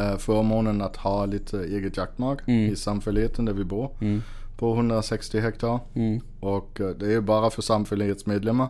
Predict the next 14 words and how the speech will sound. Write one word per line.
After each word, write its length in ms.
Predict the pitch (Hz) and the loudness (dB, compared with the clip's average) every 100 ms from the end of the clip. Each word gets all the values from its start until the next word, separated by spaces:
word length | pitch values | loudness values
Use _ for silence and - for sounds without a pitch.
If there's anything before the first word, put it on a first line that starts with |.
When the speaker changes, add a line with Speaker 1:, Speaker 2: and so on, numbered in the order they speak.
| - | -2
Speaker 2:
Mm. 220 | 120 113 113 - - - | -2 0 -2 -10 -20 -8
Speaker 1:
Men, 500 | - 113 113 110 110 | 0 4 4 4 4
eh, 300 | 110 107 98 95 - - | 4 2 0 -2 -6 -14
där 260 | - 101 120 | -8 2 8
har 160 | 143 139 | 10 8
vi 100 | 117 | 6
ju 220 | 110 107 98 | 4 2 0
lite, 480 | 117 131 131 117 107 - - - | 2 2 4 4 4 -2 -20 -2
inte 240 | 127 131 | 2 6
mycket, 340 | 147 139 139 147 | 8 8 8 6
men 140 | 123 | 6
lite 220 | 117 117 | 4 2
av 120 | 110 104 | 2 2
allt. 280 | 107 139 | 0 -2